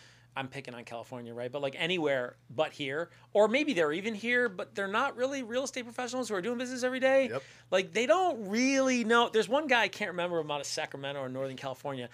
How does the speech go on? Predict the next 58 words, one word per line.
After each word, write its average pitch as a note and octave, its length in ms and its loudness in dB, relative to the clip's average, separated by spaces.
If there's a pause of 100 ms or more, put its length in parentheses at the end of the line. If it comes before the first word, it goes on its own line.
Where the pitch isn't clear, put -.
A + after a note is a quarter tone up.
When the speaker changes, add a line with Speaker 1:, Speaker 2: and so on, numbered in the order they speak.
(140)
Speaker 1:
and F#3 100 -2
I G#3 60 2
like B3+ 280 2
him F3+ 120 -2
'cause E3 120 -4
he's D#3 180 -6
a, E3+ 100 -8
he's D#3+ 220 -6
a, D#3+ 160 0
he's E3 220 -10
a C#3 220 -6
stats - 500 -6
nerd, A#2+ 260 -8 (360)
right? D3+ 200 0
And F3 80 -10
he's D#3+ 140 -8
got F3 140 0
all F3 120 2
this D3+ 200 -8
data. C3+ 480 0 (480)
But F3 100 4
I'm F#3 100 2
looking A#3 200 6
at G#3+ 80 8
him, F#3 60 4
and F3 80 2
every G3 180 2
month A#3 300 4
I'm F3+ 60 -6
like, E3+ 280 0
"Yeah, G3 140 -6
you F#3 180 -10
really G#3+ 200 -2
don't G3+ 140 -2
got F#3 180 0
it D#3 80 -4
though, C3+ 100 -4
bro. B2 300 -6 (180)
You D#3+ 160 -8
really F#3+ 200 0
don't G3 180 0
really F3 120 -2
know E3 100 -4
what's D#3 100 -6
going D3 180 -4
on C#3 140 -6
here. A#2+ 180 -10 (140)
Speaker 2:
Yep. A#2+ 200 -6
Speaker 1:
You D3+ 120 -12
don't F3 480 2
know. D#3+ 320 2
Like, C#3+ 180 -4
you're D3 80 -8
talking F3+ 400 -2
off F#3 160 0
of F3 60 -6
national E3+ 420 -2
data D3 520 2